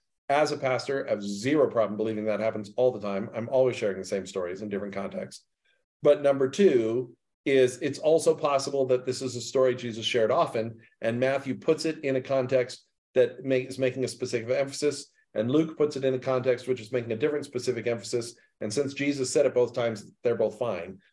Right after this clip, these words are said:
but they're both choosing where they want to put it because they want to make a specific point. Either way,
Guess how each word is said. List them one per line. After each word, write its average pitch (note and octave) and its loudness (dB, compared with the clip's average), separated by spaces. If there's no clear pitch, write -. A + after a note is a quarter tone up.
but A#2 0
they're B2 4
both B2 2
choosing D#3+ 0
where A#2 4
they A2 2
want G#2+ 2
to - -6
put C#3+ 4
it F#2+ 0
because A#2 -2
they A2+ 4
want A2+ -2
to A2 -6
make A2 0
a G#2+ -4
specific G2+ -6
point. A2 -2
Either D#3 2
way, A#2 4